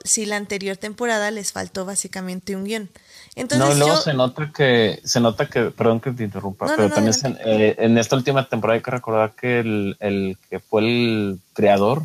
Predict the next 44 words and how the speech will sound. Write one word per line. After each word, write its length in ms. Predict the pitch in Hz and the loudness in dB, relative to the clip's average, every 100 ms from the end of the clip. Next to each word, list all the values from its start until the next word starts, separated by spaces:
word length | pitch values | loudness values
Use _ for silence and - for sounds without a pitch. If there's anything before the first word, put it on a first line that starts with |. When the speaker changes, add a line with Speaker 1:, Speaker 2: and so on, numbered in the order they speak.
| 143 | -4
Speaker 2:
o 140 | 98 | -4
el 100 | 95 | -2
showrunner 580 | 90 113 110 113 110 117 | 0 2 4 4 2 -2
principal, 480 | 107 - - 107 110 | -2 -4 -2 -2 -2
que 100 | 104 | 0
era 340 | 107 104 98 92 | 4 4 2 0
Paul 240 | 104 107 | 2 2
Gilliam, 340 | 107 107 107 107 120 - - _ _ _ _ _ _ | 0 -2 -2 -6 -12 -16 -18 _ _ _ _ _ _
dejó 300 | 98 98 104 | -2 0 2
de 60 | 104 | 0
estar 360 | - 98 - - | 2 0 -2 -8
en 140 | 98 92 | -6 -2
la 80 | |
serie, 260 | 87 101 101 | -2 -2 -6
o 60 | 90 | -8
sea, 240 | 92 90 92 95 92 - - - | -6 -6 -6 -8 -10 -10 -8 -2
él 180 | 95 95 | -2 0
se 140 | 120 | 0
retiró, 460 | 110 101 101 113 139 | 0 0 0 0 0
dijo, 260 | 131 98 | -2 -4
"Ya 160 | 95 101 | -4 -4
me 100 | 101 | -2
voy, 280 | 113 202 262 202 | 0 -2 -4 -6
ahí 160 | 113 110 | -4 0
les 180 | 113 107 | 0 0
dejo 160 | 107 | -2
el 80 | 120 | -4
changarro", 540 | - 98 110 120 247 - _ _ _ _ - _ | -2 0 2 2 0 -6 _ _ _ _ -20 _
y 120 | 110 | -2
sí 160 | 104 104 | 0 2
se 120 | - | 2
nota, 420 | 104 101 95 98 - | 2 0 -4 -10 -16
o 20 | _ | _
sea, 140 | 95 | -16
sí 220 | 92 - 98 | -14 -12 -12
se 160 | - | -10
nota 320 | 101 95 - | -12 -12 -16
que 220 | 104 98 90 | -16 -16 -12
ya 160 | 92 | -10
no, 540 | 95 95 95 95 92 - | -10 -10 -8 -8 -10 -10
no 200 | 98 98 | -6 -4
era 100 | 98 | -2
el 80 | 98 | -2
mismo 480 | 98 98 101 98 | -2 -4 -4 -2